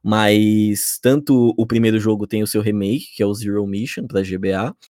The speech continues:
e o Metroid dois, ele tem o seu remake também, que é o Metroid Samus Returns, que é pra três D S, foi lançado lá no final da vida do console,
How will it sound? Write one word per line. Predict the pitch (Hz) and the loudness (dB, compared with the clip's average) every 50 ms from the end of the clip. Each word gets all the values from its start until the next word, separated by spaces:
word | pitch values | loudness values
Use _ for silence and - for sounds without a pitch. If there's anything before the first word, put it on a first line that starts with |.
| _ _ _ _ _ _ _ _ - | _ _ _ _ _ _ _ _ -2
e | 113 110 110 107 107 107 107 107 107 107 104 104 104 104 - | 0 2 2 2 2 2 2 2 2 0 0 0 0 0 0
o | 117 110 | 0 2
Metroid | 110 110 107 - 120 113 117 117 120 | 2 2 2 4 4 4 2 2 -2
dois, | 107 98 107 117 147 160 139 110 - - - - - | -2 2 4 4 6 6 4 2 0 -4 -8 -6 -4
ele | 98 101 104 104 | -4 -4 -4 -4
tem | 101 - 107 107 | -4 -4 -4 -4
o | 107 | -2
seu | - 120 110 | -2 0 0
remake | 110 113 110 110 107 110 107 - | 0 0 0 0 -2 -2 -4 -6
também, | - 113 107 104 98 98 107 117 | -6 -4 -4 -4 -4 -6 -6 -8
que | 117 - 127 | -6 -4 -2
é | 117 | -2
o | 113 | 0
Metroid | 117 117 113 - - 110 107 110 113 117 | 0 -2 -2 -2 0 0 0 0 -2 -6
Samus | - - 113 113 120 113 117 | -6 -4 -2 -2 -2 -2 -2
Returns, | 123 120 117 - - 107 104 107 113 131 165 - - - _ _ _ _ _ _ _ _ _ _ _ | -2 -4 -4 -4 -4 -2 -2 -2 -2 -2 -6 -10 -16 -20 _ _ _ _ _ _ _ _ _ _ _
que | - - 110 | -4 0 2
é | 104 101 101 101 101 98 | 4 6 6 6 4 4
pra | 101 104 101 98 | 2 0 -2 -2
três | - - - 101 104 101 98 | -2 -2 -2 -2 -2 0 0
D | 113 113 - 76 | 2 2 2 0
S, | - - - | -2 -8 -12
foi | - 104 | -10 -8
lançado | 95 92 92 - 98 92 95 | -8 -8 -8 -8 -8 -6 -6
lá | 92 92 | -6 -6
no | 98 95 | -6 -6
final | - 104 101 | -6 -6 -4
da | 98 104 | -4 -4
vida | 101 107 110 | -6 -6 -8
do | 107 113 | -8 -8
console, | - 131 131 135 - - 120 120 139 170 | -8 -10 -10 -6 -2 0 2 2 0 -2